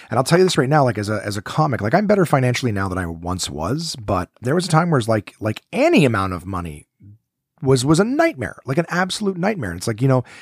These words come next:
when people are like, "Oh, I put money aside, you know, for a rainy day," it's like, it's not for a ra-, like, that, I don't know. To me, a rainy day is like, "Oh, it's a rainy day and you're looking for some fun." That's what a rainy day fund is for. "Oh, it's a rainy day. It's shitty.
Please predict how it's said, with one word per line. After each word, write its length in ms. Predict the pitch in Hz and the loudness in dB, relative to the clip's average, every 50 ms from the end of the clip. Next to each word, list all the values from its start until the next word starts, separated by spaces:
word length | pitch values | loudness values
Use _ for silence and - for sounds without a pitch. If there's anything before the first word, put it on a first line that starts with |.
| - - - - | -20 -16 -10 -4
when 100 | - 131 | -2 0
people 160 | 175 170 180 | 2 2 4
are 60 | 160 | 4
like, 120 | 151 147 | 2 4
"Oh, 100 | - 202 | 4 4
I 80 | 190 175 | 4 4
put 120 | - 185 | 2 0
money 180 | 185 175 165 160 | -2 -2 -2 -2
aside, 320 | 147 - - 151 151 147 | -2 0 0 2 2 2
you 60 | 143 135 | 2 0
know, 80 | 135 | -2
for 180 | 127 - 143 131 | -2 0 2 2
a 40 | 120 | 2
rainy 300 | 120 127 131 127 127 120 | 2 2 0 0 -2 -2
day," 180 | 127 127 127 | 0 0 0
it's 160 | 123 117 - | -2 -4 -4
like, 120 | 123 113 120 | -6 -8 -8
it's 160 | 147 - - | -10 -8 -6
not 220 | 220 233 220 - - _ | -4 -4 -4 -6 -10 _
for 360 | - - - - 156 147 135 | -20 -4 4 6 6 8 8
a 20 | 127 | 6
ra-, 160 | 120 123 120 | 4 0 -2
like, 160 | 120 135 127 | -2 0 4
that, 140 | 156 185 190 | 4 4 4
I 40 | 202 | 4
don't 100 | 196 151 | 2 0
know. 100 | 107 101 | -2 -6
To 180 | 110 - 160 | -6 -4 -2
me, 160 | 180 233 262 | -2 0 0
a 40 | 240 | 0
rainy 360 | 180 156 156 156 151 151 139 | 2 2 2 4 4 2 2
day 260 | 123 135 135 131 127 120 | 4 4 4 4 2 0
is 160 | 110 98 104 | -2 -2 -4
like, 260 | 107 104 101 101 - | -4 -4 -4 -4 -2
"Oh, 220 | 151 175 165 147 | 0 2 2 2
it's 100 | 135 - | 2 2
a 60 | - 123 | 0 2
rainy 240 | 147 151 147 139 | 4 4 4 4
day 160 | 120 139 135 127 | 4 4 4 4
and 80 | 120 | 2
you're 140 | 117 113 120 | 0 0 0
looking 180 | 117 - 113 95 | 0 0 -2 -6
for 140 | - - | -6 -8
some 160 | - - 98 90 | -8 -8 -10 -8
fun." 340 | - - 107 73 65 65 | -4 -4 -4 -4 -4 -6
That's 220 | 67 85 95 - - | -6 -6 -2 2 4
what 100 | 131 107 | 4 4
a 60 | 104 | 4
rainy 320 | 98 107 104 107 104 101 | 2 0 0 0 -2 -4
day 200 | 90 98 98 101 | -2 0 0 0
fund 320 | 98 - - 87 80 71 65 | 0 0 -2 -6 -6 -6 -10
is 160 | 67 - - | -10 -10 -10
for. 280 | - 82 76 55 - 57 | -10 -12 -14 -14 -10 -4
"Oh, 220 | 98 131 143 139 120 | 0 2 2 2 2
it's 140 | 110 - 123 | 0 -4 -6
a 40 | |
rainy 240 | 113 120 127 131 131 | -2 0 2 2 2
day. 140 | 117 110 107 | 2 0 -4
It's 100 | 110 - | -4 -4
shitty. 300 | - - 101 104 104 - | -6 -6 -6 -6 -8 -8